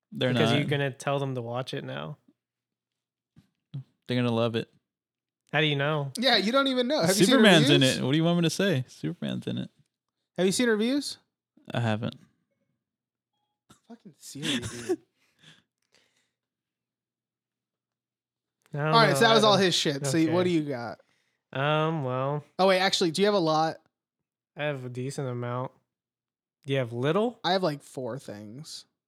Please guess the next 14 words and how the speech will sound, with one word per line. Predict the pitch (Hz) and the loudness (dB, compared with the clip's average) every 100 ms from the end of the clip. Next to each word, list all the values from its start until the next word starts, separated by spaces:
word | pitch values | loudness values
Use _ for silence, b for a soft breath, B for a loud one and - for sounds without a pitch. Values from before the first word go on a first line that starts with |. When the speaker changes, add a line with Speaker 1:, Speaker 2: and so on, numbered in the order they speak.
| _ _ _ _ | _ _ _ _
Speaker 2:
You | 151 131 | -18 -14
can | - | -10
probably | 139 131 127 | -6 -6 -6
go | 127 | -6
through | 127 127 | -8 -8
them | 123 | -8
faster | 123 127 131 | -8 -8 -8
than | 123 120 | -10 -8
I | 123 | -10
can | 127 120 120 | -10 -12 -10
with | 123 | -12
my | 127 123 | -12 -14
stuff. | - 139 131 _ _ _ - | -14 -16 -18 _ _ _ -20
Speaker 3:
Okay. | - - 78 | -18 -16 -16